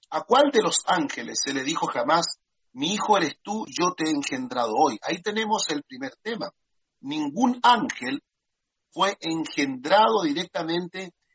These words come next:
de esa esencia misma del eterno Dios. En el caso de Jesús, en el vientre de María,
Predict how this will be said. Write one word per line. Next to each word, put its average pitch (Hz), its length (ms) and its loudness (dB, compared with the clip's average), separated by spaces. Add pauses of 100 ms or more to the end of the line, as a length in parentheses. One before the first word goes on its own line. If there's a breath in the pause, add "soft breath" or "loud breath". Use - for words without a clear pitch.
(120)
de - 240 -4
esa 202 220 4
esencia 175 680 0
misma 175 580 -2 (240)
del 143 220 -4
eterno 170 560 -4
Dios. - 460 0 (360)
En 98 100 -10
el 104 140 -6
caso 160 340 0
de 180 80 -2
Jesús, 165 480 0
en 139 80 -2
el 117 120 -6
vientre 147 500 -8
de 160 80 -2
María, 156 400 0